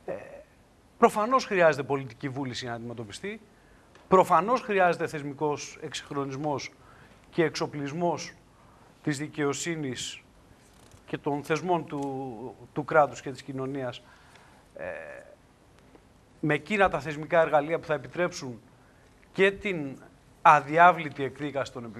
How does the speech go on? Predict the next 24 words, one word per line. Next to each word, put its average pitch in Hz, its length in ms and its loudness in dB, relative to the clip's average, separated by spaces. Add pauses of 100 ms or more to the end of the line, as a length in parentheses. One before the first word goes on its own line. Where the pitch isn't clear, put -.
(140)
υποθέσεων, 147 600 -6 (840)
αλλά 202 160 4
και 185 100 -10
κυρίως 208 320 -10
την 220 100 -18
ταχύτερη, 233 720 -6 (540)
ε, 196 80 -6 (220)
εκδίκασή 220 480 -6
τους. - 220 -18 (960)
Αυτά 208 320 4
τα 220 80 6
οποία 208 260 4
ακούγονται 147 600 -2
εδώ 131 160 -8
πέρα 139 300 -2
είναι, 196 380 -6 (540)
ε, - 320 -12 (100)
πέρα 208 140 4
από 185 160 2
την 160 100 -8
κωμική 156 380 -2
τους 143 120 -10
πλευρά, 131 500 0 (580)
ε, - 40 -14